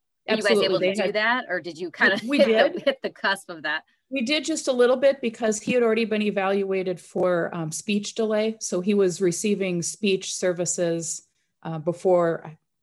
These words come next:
Speaker 2: forget what time frame that was, probably around, right around two is
Speaker 1: Mm-hmm.
Speaker 2: when we were able to start doing that. It was pretty limited, a couple times a week. Basically, somebody would come to our house. And she was obviously trained. I remember her and I liked her.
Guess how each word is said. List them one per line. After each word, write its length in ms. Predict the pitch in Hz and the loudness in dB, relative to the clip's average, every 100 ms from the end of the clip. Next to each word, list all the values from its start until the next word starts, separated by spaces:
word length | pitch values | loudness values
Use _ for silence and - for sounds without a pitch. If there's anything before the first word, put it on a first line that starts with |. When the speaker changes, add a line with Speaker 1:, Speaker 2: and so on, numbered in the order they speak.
| _ | _
Speaker 2:
forget 220 | 185 180 | -8 -6
what 240 | 175 170 - | -4 -8 -10
time 300 | - 170 165 | -8 -6 -4
frame 240 | 170 156 | -4 -2
that 120 | 160 | -2
was, 140 | - 170 | -4 -4
probably 260 | 359 320 | -2 2
around, 260 | 202 185 - | 2 2 0
right 140 | 214 202 | 0 0
around 260 | 190 165 | 0 -2
two 360 | - 180 185 208 _ _ _ 226 | -2 0 0 -2 _ _ _ -4
is 200 | 247 180 | -2 0
Speaker 1:
Mm-hmm. 80 | |
Speaker 2:
when 220 | 190 190 185 | 0 0 -2
we 100 | 202 | -2
were 120 | 185 | 0
able 200 | 190 180 | 0 0
to 80 | 175 | -4
start 300 | - 180 175 | -2 -4 -2
doing 280 | 185 180 175 | -2 0 -2
that. 140 | 175 | -2
It 40 | 294 | -2
was 100 | 269 | -4
pretty 300 | - 254 214 | -6 -4 -4
limited, 580 | 170 170 180 - 190 | -4 -4 -4 -4 -6
a 60 | 202 | -6
couple 320 | 202 196 190 | -12 -10 -8
times 340 | 180 180 175 180 | -6 -6 -6 -6
a 80 | |
week. 400 | 170 170 170 - _ _ _ _ _ _ | -4 -4 -6 -12 _ _ _ _ _ _
Basically, 380 | 175 175 180 175 | -2 -2 -2 -4
somebody 300 | 160 180 175 | -2 -2 0
would 140 | 170 | -2
come 180 | 165 170 | -2 -4
to 100 | 165 | -2
our 140 | 160 156 | -2 -2
house. 400 | 160 151 156 - | -2 -2 -2 -2
And 120 | 233 | -2
she 120 | 311 | 0
was 160 | 214 208 | -2 -2
obviously 400 | 170 175 180 165 | -2 -2 -4 -6
trained. 400 | - 170 147 160 | -6 -4 -4 -2
I 60 | |
remember 400 | 156 160 160 160 | -2 -2 -4 -6
her 100 | 165 | -6
and 100 | 151 | -6
I 60 | 151 | -6
liked 320 | 147 147 156 | -8 -10 -8
her. 280 | 160 147 | -8 -8